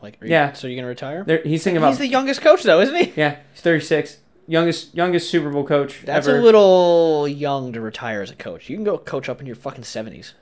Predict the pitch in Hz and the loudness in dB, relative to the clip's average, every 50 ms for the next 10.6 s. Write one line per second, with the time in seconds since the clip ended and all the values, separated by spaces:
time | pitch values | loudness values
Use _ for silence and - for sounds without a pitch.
0 | _ _ _ _ _ - 160 156 - - 165 160 156 156 151 147 - - - 170 | _ _ _ _ _ -2 -2 -2 0 2 4 4 6 4 2 0 -2 0 2 2
1 | 160 160 165 156 147 147 147 143 139 143 143 139 139 135 - - 143 143 139 143 | 2 2 0 0 2 4 4 4 4 2 0 0 -2 -4 -2 -2 -2 -2 -2 -2
2 | 139 139 139 131 123 - - - 131 127 139 135 131 - - 131 127 120 - 123 | -2 -2 -2 -4 -6 -4 -2 -2 -2 -2 -4 -6 -8 -6 -4 -2 -2 -2 -4 -6
3 | 131 127 127 131 127 120 135 131 120 110 110 117 117 - _ 131 127 120 123 110 | -6 -6 -4 -6 -6 -6 -6 -6 -6 -6 -8 -10 -12 -12 _ -10 -10 -8 -10 -10
4 | 104 113 110 104 110 135 - - _ - - - _ _ _ _ - 123 127 151 | -10 -10 -10 -10 -12 -14 -16 -20 _ -20 -20 -20 _ _ _ _ -8 -6 -4 -2
5 | 165 151 143 - - 151 147 151 160 143 - - - - 110 - - 156 156 165 | -2 -2 -4 0 2 4 4 4 2 0 -4 -8 -12 -14 -14 -4 2 4 4 6
6 | 175 170 170 170 160 151 - 151 131 131 156 151 143 127 120 117 107 110 135 131 | 4 2 0 -2 -4 -4 -2 -4 -4 -4 -4 -4 -4 -4 -6 -6 -6 -6 -6 -4
7 | - 143 139 147 - - 156 151 147 147 160 151 151 160 160 165 160 - _ _ | -2 -2 -2 -2 -4 -6 -6 -6 -6 -6 -8 -8 -8 -8 -10 -10 -12 -16 _ _
8 | _ _ _ _ _ _ _ _ _ _ _ _ _ _ _ _ _ _ _ - | _ _ _ _ _ _ _ _ _ _ _ _ _ _ _ _ _ _ _ -14
9 | 127 123 - _ _ _ _ - 165 156 143 139 147 151 147 156 151 165 202 214 | -14 -14 -14 _ _ _ _ -2 0 2 2 2 0 -2 -2 0 0 0 0 0
10 | - - _ 143 135 127 120 123 131 156 160 156 | -4 -10 _ -2 0 0 2 2 2 2 0 -2